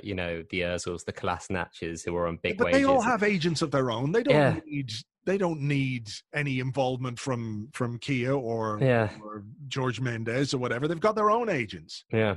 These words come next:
Speaker 1: So the only thing they can offer really is, is the, the incomings, which, as you mentioned, we, we haven't seen really too much of any kind of
Speaker 2: No.
Speaker 1: outstanding deals for Arsenal. One that might look like a decent deal is, uh, young Gabriel from, from Lille, the, the centre half. I mean, obviously you've got your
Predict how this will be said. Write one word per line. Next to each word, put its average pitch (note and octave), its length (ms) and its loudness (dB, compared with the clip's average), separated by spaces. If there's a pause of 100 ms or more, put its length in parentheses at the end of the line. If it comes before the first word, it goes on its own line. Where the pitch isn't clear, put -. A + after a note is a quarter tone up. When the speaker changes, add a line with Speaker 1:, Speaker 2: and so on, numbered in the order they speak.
Speaker 1:
So C3 160 2
the A#2 240 2
only B2 200 4
thing F#2+ 200 -2
they F2+ 120 0
can G2 140 -4
offer F2+ 220 -4
really F#2+ 380 0
is, F2 180 -4
is G2 220 -6
the, - 180 -8
the G#2 160 2
incomings, G2 500 0
which, - 320 -6
as F2+ 180 -10
you F#2 60 -8
mentioned, F#2+ 400 -4
we, F2 120 -4 (280)
we G#2+ 80 4
haven't F#2 260 0
seen G2+ 300 4
really G2 320 4
too G2 200 -2
much G2 300 -2
of F2+ 180 -2 (340)
any F#2 640 -2
kind F#2 180 -2
of E3+ 80 0
Speaker 2:
No. F#3 60 2
Speaker 1:
outstanding G2 680 0
deals F#2 260 2
for G2+ 140 -2
Arsenal. G2 320 -2
One A2+ 360 4
that - 220 -2
might A#2+ 320 2 (240)
look A2 340 -2
like F#2 160 -8
a E2 40 -12
decent - 420 -8
deal E2+ 240 0
is, E2+ 200 -2 (360)
uh, F2 500 2
young F#2+ 260 2
Gabriel G2 600 2
from, E2+ 420 -2
from F2+ 220 -4
Lille, F#2+ 320 2
the, F#2 200 0
the - 80 -8
centre F#2 300 -4
half. F#2+ 220 0
I F#2 40 -2
mean, F#2 200 -2
obviously F#2+ 320 -4
you've F2+ 120 -6
got - 140 -2
your F#2 220 -2